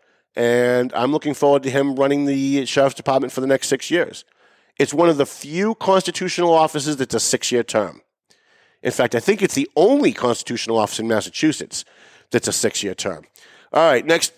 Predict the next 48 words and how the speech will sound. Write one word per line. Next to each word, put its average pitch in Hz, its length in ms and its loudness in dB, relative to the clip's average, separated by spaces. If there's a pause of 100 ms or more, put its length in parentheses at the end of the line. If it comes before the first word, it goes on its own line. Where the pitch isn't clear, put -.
(140)
next, 156 280 0 (140)
next 143 240 -2
race. 131 360 2
We 131 80 -2
got, 123 380 2
uh, 101 1000 -2
re-, 101 180 -10 (260)
fo-, - 320 -2
okay, 135 220 0
so 127 120 -4
now, 143 260 2 (300)
if - 140 -4
you're 151 80 0
pulling 208 340 2
a 196 60 4
Republican 175 540 0
ballot, 135 360 2 (1200)
Jeff 160 300 0
Deal 180 240 4
versus 139 300 -2
Chris 151 240 2
Doty, 127 300 2
both 175 360 0
of 147 80 0
them 123 140 -8
came 107 240 -4
on 101 80 -8
the 98 80 -10
show. 87 320 -10 (720)
Both 190 240 4
of 165 100 4
them 156 120 0
have 147 120 2
sent 135 240 2
us 123 80 -2
press - 320 -2
releases. 117 440 -4
We've 107 140 -8
been 113 200 -4
networking 139 400 0
with 139 160 -2
both 127 220 0
of 120 80 -10
them 123 180 -2
right 143 180 2
through 156 140 -4
the 135 100 -2
election. 117 540 0